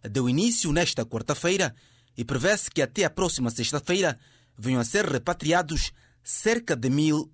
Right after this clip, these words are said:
pessoas. Nesta primeira fase, a província do Iji será a primeira a receber os cidadãos angolanos que viviam na República Democrática do Congo na condição de refugiados, como afirmou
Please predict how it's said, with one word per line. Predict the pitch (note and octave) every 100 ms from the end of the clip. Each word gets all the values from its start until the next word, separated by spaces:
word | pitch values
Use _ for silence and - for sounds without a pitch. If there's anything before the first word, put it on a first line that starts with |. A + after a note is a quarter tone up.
| -
pessoas. | - D#3+ A2+ G2 - - - _ _ -
Nesta | A2 D3+ - B2+
primeira | A#2 A2+ B2
fase, | C#3+ F3 G3 - A2+ - _ _ -
a | A2+
província | C3 E3+ A3+ D3+
do | A#2+ E3
Iji | F3 D#3 A2 - _ _ _
será | - C#3 G3+
a |
primeira | A3 D#3+ E3 E3+
a | C#3+
receber | - - C#3 E3 D3
os | -
cidadãos | F#3 C#3 B2 G#2
angolanos | A2+ C3+ F#3+ G3 - - _ _ _
que | -
viviam | D#3 C3 G#3+ A3 G3+
na | D#3+
República | B2+ C#3 G#3 F#3+ - C#3+
Democrática | A2+ G3 - C3+ - A2+
do | B2+
Congo | E3+ F#3+ F3+ A#2+ - - - -
na | A#2+ C#3
condição | - A3+ F#3+ - F#3 E3
de | A2+ A#2
refugiados, | A2 - B2 C#3 F3+ E3+ D#3+ - _ _
como | - G3 A#2+ G#2+
afirmou | - C3+ D#3+ F#3+